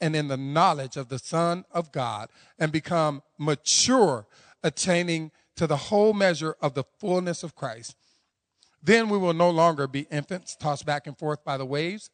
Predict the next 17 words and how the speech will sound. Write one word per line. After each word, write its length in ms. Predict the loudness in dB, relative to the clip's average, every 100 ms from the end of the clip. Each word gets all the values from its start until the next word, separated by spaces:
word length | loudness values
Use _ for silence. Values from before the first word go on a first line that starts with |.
| -6
and 220 | -6 -4
blown 300 | -4 -4 -6
here 220 | -6 -6
and 120 | -6
there 240 | -4 -4 -4
by 280 | -4 -6 -6
every 300 | -8 -8 -8
wind 380 | -6 -4 -6 -8 -20 -20 -12 -6
of 140 | -6
teaching 440 | -4 -4 -6 -10 -12 _ -6
and 120 | -2
by 140 | 0
the 140 | -2 -4
cunning 500 | -8 -6 -4 -4 -8
craftiness 720 | -8 -6 -6 -6 -8 -8 -10 -12
of 100 | -14 -10
people 440 | -10 -10 -10 -12